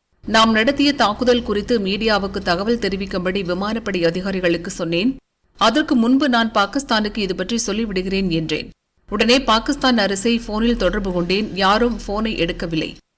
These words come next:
உடனே நம் விமானப்படை அதிகாரிகளை காத்திருக்கச் சொன்னேன். பின்னர் பாகிஸ்தான் அதிகாரிகளிடம் விவரத்தை சொன்னேன். அதன் பிறகுதான் பாலக்கோட்டில் இரவு நாம் நடத்திய தாக்குதல் குறித்து நாட்டு மக்களுக்கும் உலகுக்கும்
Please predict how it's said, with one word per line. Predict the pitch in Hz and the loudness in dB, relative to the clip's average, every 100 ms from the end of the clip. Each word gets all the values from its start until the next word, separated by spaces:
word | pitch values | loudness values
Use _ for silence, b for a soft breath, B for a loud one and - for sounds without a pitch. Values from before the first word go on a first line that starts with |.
| _ - | _ -6
உடனே | 214 247 302 | 0 4 6
நம் | 247 220 | 4 2
விமானப்படை | 202 208 240 254 240 214 208 | 2 2 4 2 0 0 -2
அதிகாரிகளை | 196 196 190 185 185 175 | -2 -2 0 0 -2 0
காத்திருக்கச் | 175 190 233 220 190 180 | 0 0 -4 -6 -6 -4
சொன்னேன். | 165 - - | -6 -8 -10
பின்னர் | - 202 208 | -6 -2 -2
பாகிஸ்தான் | 196 190 190 262 240 | -2 -4 -2 -4 0
அதிகாரிகளிடம் | 208 180 202 196 196 175 196 | 0 -2 -4 -4 -2 -2 -2
விவரத்தை | 175 190 226 220 196 | -4 -6 -6 -8 -6
சொன்னேன். | 175 160 - - _ _ _ 208 | -6 -6 -10 -20 _ _ _ 2
அதன் | 226 285 277 | 6 6 6
பிறகுதான் | 254 277 262 220 214 185 | 6 6 4 2 0 2
பாலக்கோட்டில் | 185 214 254 220 226 202 | 2 2 0 -2 -2 0
இரவு | 180 208 226 | 0 0 0
நாம் | 190 185 | 0 0
நடத்திய | 175 - 233 196 | -2 -4 -4 0
தாக்குதல் | 180 180 202 160 | 0 0 -2 -2
குறித்து | 160 170 170 185 - | -2 -4 0 -2 0
நாட்டு | 185 202 220 | -2 0 -2
மக்களுக்கும் | 196 165 180 175 185 214 | -4 -2 0 0 -2 -6
உலகுக்கும் | 185 240 233 - 226 | -2 -2 -2 -2 -2